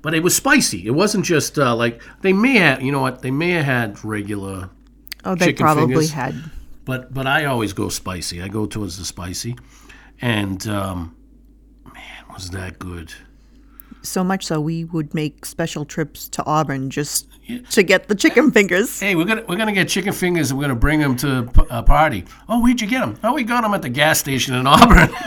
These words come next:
Speaker 1: <laughs> They would look at us with, with four, like we had four heads.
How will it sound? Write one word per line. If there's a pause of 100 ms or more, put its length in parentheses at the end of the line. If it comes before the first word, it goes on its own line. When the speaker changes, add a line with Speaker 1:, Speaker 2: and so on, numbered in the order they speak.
(120)
Speaker 1:
<laughs>
They
would
look
at
us
with, (420)
with
four,
like
we
had
four
heads.